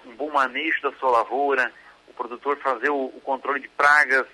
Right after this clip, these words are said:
é, nas fases iniciais, o, o manejo, é, através da, de, desde assim a, a parte de monitoramento,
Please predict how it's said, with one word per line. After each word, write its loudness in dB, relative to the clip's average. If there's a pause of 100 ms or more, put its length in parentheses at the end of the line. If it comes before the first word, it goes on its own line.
é, -2
nas -4
fases 0
iniciais, 2
o, -10
o -16
manejo, -2 (400)
é, -2
através 0
da, 0 (560)
de, -8
desde -4
assim -8
a, 2 (720)
a -2
parte 2
de -10
monitoramento, -2